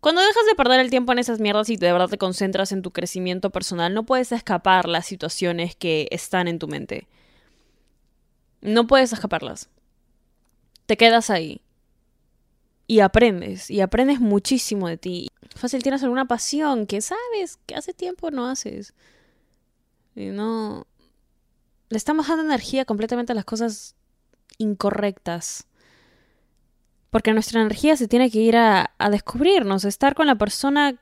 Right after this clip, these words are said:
que somos para llegar a ser la persona que queremos ser. Y creemos que de alguna forma esta ilusión de, "Ay, hablo con un montón de personas y me suben todas el ego", y...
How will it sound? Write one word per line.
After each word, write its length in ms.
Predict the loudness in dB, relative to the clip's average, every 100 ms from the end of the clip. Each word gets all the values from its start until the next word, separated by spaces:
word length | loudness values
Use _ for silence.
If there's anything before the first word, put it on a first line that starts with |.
| -4
que 120 | -4
somos 420 | -2 0 0 2
para 480 | 4 6 6 4 0 _ _ _ _ _ _
llegar 480 | 2 6 8 8 8
a 80 | 8
ser 240 | 4 2
la 100 | 4
persona 400 | 4 2 2 2
que 120 | 0 -2
queremos 380 | 0 0 -2
ser. 380 | -4 -4 -4 -6 -16 _ -6
Y 100 | 2
creemos 600 | 6 8 6 6 2 2
que 160 | 2
de 80 | 4
alguna 300 | 4 2 0
forma 340 | 2 2 2 0
esta 200 | 2 2
ilusión 680 | 2 0 4 4 4 2
de, 260 | 2 4 4
"Ay, 320 | 2 2 2
hablo 260 | 2 2 0
con 180 | 0 -2
un 100 | -2
montón 280 | 0 0
de 100 | 0
personas 800 | -2 -4 -4 -4 -2 -4 -4 -6
y 120 | -6 -6
me 120 | -4
suben 340 | -4 -6 -8
todas 340 | -6 -8 -8 -8
el 140 | -8
ego", 340 | -8 -6 -6
y... 200 | -8 -14